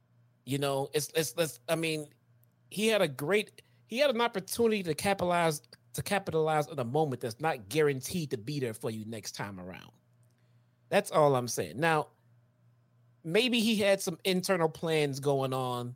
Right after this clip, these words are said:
that he knows about already. We're calling that audible really would have messed a lot of things up, and that I could understand. But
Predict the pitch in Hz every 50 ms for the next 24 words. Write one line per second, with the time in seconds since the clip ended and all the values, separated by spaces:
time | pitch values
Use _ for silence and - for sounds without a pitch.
0 | - _ - 147 143 143 135 233 226 220 208 190 180 175 170 165 151 151 135 143
1 | 135 135 135 131 131 131 131 131 127 127 120 123 120 120 - _ _ _ _ -
2 | 143 139 131 - 208 202 190 180 160 160 170 160 - - 170 156 156 147 139 131
3 | 139 139 139 139 143 135 127 127 127 131 - _ _ 143 151 151 139 117 110 120
4 | 139 165 160 151 - - - 113 110 110 110 117 123 139 151 156 160 151 143 151
5 | - - - 135 123 - - - 147 131 123 117 113 113 107 98 117 92 - -
6 | - - - 131 123 123 120 139 160 160 156 156 - 151 147 139 - 151 - -
7 | _ - 139 131 127 117 120 113 - - - 135 104 87 71 53 - _ _ _
8 | _ _ _ _ _ _ _ _ _ _ _ _ _ _ _ _ _ _ _ _
9 | - 180 175 113 - -